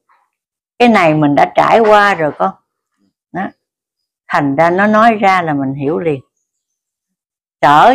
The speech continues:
vô liền. Không được ảo tưởng. Định tinh thần lại. Định tâm lại. Ma nó hiện ra Phật được. Nha.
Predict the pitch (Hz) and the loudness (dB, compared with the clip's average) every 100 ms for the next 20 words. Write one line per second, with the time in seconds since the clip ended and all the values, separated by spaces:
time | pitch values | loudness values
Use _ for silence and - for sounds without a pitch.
0 | 240 226 226 214 170 165 165 143 120 _ | 2 2 2 2 2 2 0 -4 -10 _
1 | _ _ _ _ _ _ _ _ _ _ | _ _ _ _ _ _ _ _ _ _
2 | _ _ _ _ _ _ _ _ - 190 | _ _ _ _ _ _ _ _ -2 0
3 | 151 151 151 175 - 143 151 247 240 _ | -4 -4 -2 -4 -2 -4 -4 -6 -10 _
4 | _ _ _ _ _ _ _ - 160 156 | _ _ _ _ _ _ _ -14 0 2
5 | 170 208 214 226 208 160 160 143 147 185 | 2 2 0 0 0 -2 0 0 0 -2
6 | - - _ _ _ 131 135 170 185 170 | -4 -14 _ _ _ -10 -10 -6 -6 -4
7 | 143 127 131 - _ _ _ _ _ _ | -4 -6 -8 -14 _ _ _ _ _ _
8 | _ _ _ _ _ 196 233 247 240 240 | _ _ _ _ _ 0 2 2 2 0
9 | 262 170 151 170 202 226 220 151 151 160 | 0 0 0 2 0 0 0 -2 -2 -4
10 | 151 170 202 - _ _ _ _ _ _ | 0 2 0 -4 _ _ _ _ _ _
11 | _ _ _ _ 214 233 | _ _ _ _ 0 2